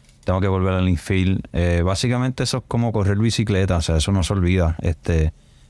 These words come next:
pero ese cambio de que, ok, ¿dónde voy a jugar hoy o dónde voy a jugar mañana? Pues puede afectar un poquito mentalmente, pero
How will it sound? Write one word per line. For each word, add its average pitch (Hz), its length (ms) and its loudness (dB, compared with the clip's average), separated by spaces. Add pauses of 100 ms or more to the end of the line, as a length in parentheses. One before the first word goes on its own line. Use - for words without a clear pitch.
(180)
pero 98 480 0
ese 120 580 0
cambio 113 400 0
de 98 140 2
que, 95 140 0
ok, 95 160 0
¿dónde 90 260 2
voy 101 140 2
a 101 40 2
jugar 95 260 0
hoy 90 180 0
o 87 60 2
dónde 90 200 2
voy 98 140 2
a 98 60 2
jugar 101 180 2
mañana? 101 380 2
Pues - 200 -2
puede 90 180 0
afectar 95 320 -2
un 95 80 2
poquito 95 280 0
mentalmente, 90 600 0
pero 92 360 0